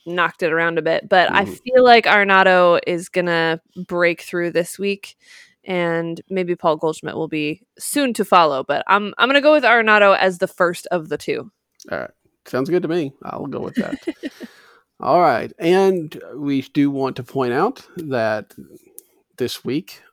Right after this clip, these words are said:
Speaker 2: um, will be the hundredth episode of Chirps, uh, with Tara and
Speaker 1: Mm-hmm.
Speaker 2: Alex over on the Birds on the Black,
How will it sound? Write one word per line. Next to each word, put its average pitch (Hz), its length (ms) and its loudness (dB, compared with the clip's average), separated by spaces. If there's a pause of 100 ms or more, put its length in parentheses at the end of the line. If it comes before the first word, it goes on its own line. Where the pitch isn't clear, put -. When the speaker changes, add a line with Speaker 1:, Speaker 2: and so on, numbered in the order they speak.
Speaker 2:
um, 113 580 -14 (360)
will 117 160 -4
be 120 240 -4
the 117 280 -8 (360)
hundredth 170 540 0
episode 131 560 -6
of 147 140 -18
Chirps, - 540 -8 (220)
uh, 65 300 -8
with 65 120 -14
Tara 110 360 -6
and 117 180 -10
Speaker 1:
Mm-hmm. - 0 -
Speaker 2:
Alex 123 580 -8 (340)
over 120 200 -6
on 107 80 -4
the 107 80 -6
Birds 104 240 -8
on 107 80 -10
the 101 60 -8
Black, 107 280 -8